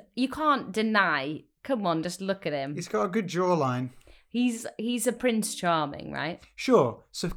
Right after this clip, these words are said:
Speaker 2: cut your fucking hair. <laughs>
Speaker 1: <laughs> I didn't have a problem with it. So I
Speaker 2: Okay,
Speaker 1: just
Speaker 2: fine.
Speaker 1: can't. Um, but yeah, it's very, uh, convenient, isn't it?
Speaker 2: It's very convenient, and I think you,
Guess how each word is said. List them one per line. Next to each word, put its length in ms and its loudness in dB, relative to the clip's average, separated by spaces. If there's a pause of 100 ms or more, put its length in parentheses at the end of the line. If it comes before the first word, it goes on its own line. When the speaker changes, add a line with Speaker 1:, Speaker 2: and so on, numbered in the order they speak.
Speaker 2:
cut 200 0
your 80 -8
fucking 260 -2
hair. 300 -6 (160)
<laughs> 0 -
Speaker 1:
<laughs> 1600 2
I 140 4
didn't 200 -4
have 180 -6
a 40 -14
problem 380 -14
with 100 -12
it. 80 -12
So 60 2
I 80 6
Speaker 2:
Okay, 180 -2
Speaker 1:
just 160 -10
Speaker 2:
fine. 380 -14 (540)
Speaker 1:
can't. 300 8
Um, 180 -4 (600)
but 100 0
yeah, 240 2 (300)
it's 180 -2
very, 760 2
uh, 320 -4 (100)
convenient, 600 -12
isn't 220 -16
it? 100 -14 (520)
Speaker 2:
It's 140 -2
very 220 6
convenient, 580 0
and 160 0
I 40 0
think 280 -2
you, 280 0